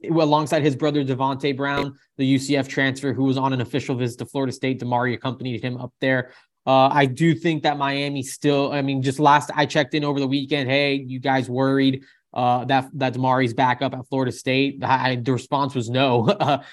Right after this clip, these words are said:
So I think Miami still feels pretty good about that. I think Alabama's probably still the school to watch. You know, talking to, to Damari uh, a couple weeks ago after his state semifinal win,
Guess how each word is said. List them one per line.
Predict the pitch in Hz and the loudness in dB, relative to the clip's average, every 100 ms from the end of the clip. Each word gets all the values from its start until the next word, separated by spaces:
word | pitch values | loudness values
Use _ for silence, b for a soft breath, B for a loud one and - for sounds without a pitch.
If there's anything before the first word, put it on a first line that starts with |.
| B | B
So | - 151 | 2 6
I | 143 | 6
think | 135 156 | 4 0
Miami | 147 147 147 | 0 0 -2
still | - 143 | -2 -2
feels | 139 135 | 0 -4
pretty | - 139 | -2 -2
good | 123 135 | 0 0
about | 135 131 131 | 4 2 4
that. | 139 131 | 2 2
I | |
think | 120 139 | 0 -4
Alabama's | 135 131 120 127 131 127 | -2 -2 -2 -4 -4 -6
probably | - 131 127 123 117 | 0 0 0 -4 -6
still | - 131 | -4 -4
the | 120 | -4
school | - 135 | -6 -4
to | 123 | -2
watch. | 113 120 127 - | 2 2 2 0
You | 127 | -8
know, | 117 | -4
talking | 131 127 135 | 0 0 -2
to, | 120 - - 131 | -10 -12 -6 -4
to | |
Damari | 131 123 120 131 127 123 B _ _ | -2 -2 -2 -2 -4 -8 B _ _
uh, | 127 131 | -4 -4
a | 139 | 0
couple | 160 143 | 0 2
weeks | 147 139 | 0 -2
ago | 143 143 | 0 2
after | 135 127 - | 4 2 0
his | 123 135 131 | -4 -4 -4
state | 143 139 | -4 -4
semifinal | 131 135 135 120 131 123 120 | -4 -4 -2 -2 -4 -4 -4
win, | 120 135 127 | -2 0 -2